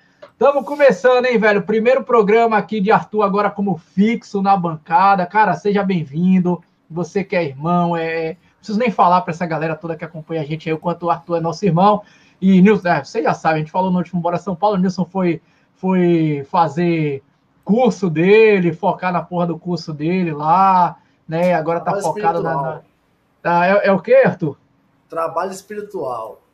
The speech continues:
Speaker 1: Trabalho espiritual, é? Puta que pariu, hein,
Speaker 2: É.
Speaker 1: velho? É, vamos ver se esse trabalho espiritual ajuda até o São Paulo a ser campeão mais uma vez aí, que tá, tá foda, viu, velho?
Speaker 2: Tá.
Speaker 1: Mas estamos aí, estamos aí, Arthur, agora fixaço, né? O dono desse programa, eu não mando em desgraça nenhuma aqui. Quem manda agora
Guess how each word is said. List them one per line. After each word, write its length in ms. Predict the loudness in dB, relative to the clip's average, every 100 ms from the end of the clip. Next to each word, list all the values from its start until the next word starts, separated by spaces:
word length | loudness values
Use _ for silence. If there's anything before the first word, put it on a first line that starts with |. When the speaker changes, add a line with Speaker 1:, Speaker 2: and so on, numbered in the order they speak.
| -6
Speaker 1:
Trabalho 360 | -2 0 0
espiritual, 600 | 0 0 -2 0 0 2
é? 120 | 0 -4
Puta 320 | -6 -6 -6
que 180 | -8 -8
pariu, 580 | -8 -6 -6 -4 -2 -2
hein, 100 | -6
Speaker 2:
É. 20 |
Speaker 1:
velho? 200 | -10 -10
É, 120 | -6 -4
vamos 160 | -4
ver 100 | -4
se 160 | -4 2
esse 200 | 2 2
trabalho 260 | 0 0
espiritual 440 | 0 -2 -4 -2 -2
ajuda 260 | 0 -2
até 120 | -2 -4
o 60 |
São 180 | -4 -4
Paulo 220 | -2 -2
a 20 |
ser 140 | -2 -6
campeão 420 | -8 -6 -4 -2
mais 220 | -2 -4
uma 140 | -4 -6
vez 220 | -8 -8
aí, 100 | -10
que 220 | -6 -8
tá, 260 | -6 -8 -8
tá 180 | -6 -6
foda, 440 | -6 -6 -6 -4
viu, 100 | -8
velho? 180 | -10 -12 _ _ _ _
Speaker 2:
Tá. 120 | -16 2
Speaker 1:
Mas 400 | 6 6 6 2
estamos 320 | 0 0 4
aí, 220 | 4 4
estamos 260 | 4 4 6
aí, 120 | 4
Arthur, 200 | 4 2
agora 320 | 2 4 4
fixaço, 840 | 2 -6 -10 -10 -6 0 2 2 -2
né? 80 |
O 40 | 0
dono 200 | 0 2
desse 200 | -2 -2
programa, 440 | 0 2 2 2
eu 40 | 0
não 100 | -2
mando 180 | -4
em 80 | -4
desgraça 540 | -6 -2 0 0 -2 -8
nenhuma 240 | -6 -6
aqui. 220 | -6 -8
Quem 160 | -8 -6
manda 240 | -4 -2
agora 400 | -2 -2 -2 -6